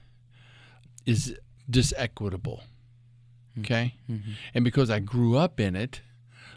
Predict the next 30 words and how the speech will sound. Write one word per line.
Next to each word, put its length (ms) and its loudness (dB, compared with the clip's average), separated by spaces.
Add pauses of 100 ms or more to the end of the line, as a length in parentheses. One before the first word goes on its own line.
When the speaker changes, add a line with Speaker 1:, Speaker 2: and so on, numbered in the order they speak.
Speaker 1:
then 120 0
I 120 0
profit 580 0
from 300 -10
it, 220 -18 (380)
I 160 0
believe. 640 -8 (800)
Speaker 2:
Culpability. 760 -2 (140)
Speaker 1:
Some 240 -8
people 280 -4
call 240 0
that 220 -2 (100)
white 240 -12
privilege. 640 2
Some 120 -10
people 300 -2
rail 380 6
against 320 6
that 160 -12
statement. 480 -10
I 260 0 (300)
do 400 8 (480)
believe 500 4
I 160 2
have 380 4
privilege 440 2
as 160 4
a 60 4
white 300 4
man. 340 -6